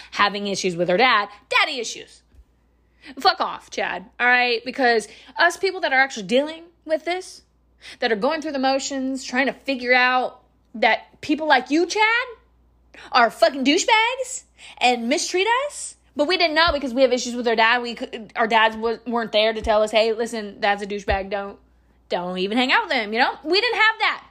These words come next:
Okay, Chad? So, at the end of the day, we have a lot to deal with. So you don't get to categorize us as daddy issues.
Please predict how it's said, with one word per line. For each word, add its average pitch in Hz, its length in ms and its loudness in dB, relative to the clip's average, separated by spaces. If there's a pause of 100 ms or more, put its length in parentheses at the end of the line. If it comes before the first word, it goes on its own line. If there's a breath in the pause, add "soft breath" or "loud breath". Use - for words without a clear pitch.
(760)
Okay, 294 180 2
Chad? 302 280 2 (260 loud breath)
So, 320 380 2 (200 loud breath)
at - 120 -4
the 339 100 -4
end 349 100 -2
of 330 60 -4
the 285 80 -8
day, 302 520 0 (420)
we 359 300 0
have 339 200 2
a - 20 -2
lot 285 220 0
to 262 80 -8
deal 330 240 -4
with. 220 300 0
So - 160 -4
you 269 100 -2
don't 415 140 -4
get 330 100 -10
to 269 60 -14
categorize 330 560 2
us 190 540 -2 (400)
as 226 100 -8
daddy 208 260 0
issues. 294 680 -8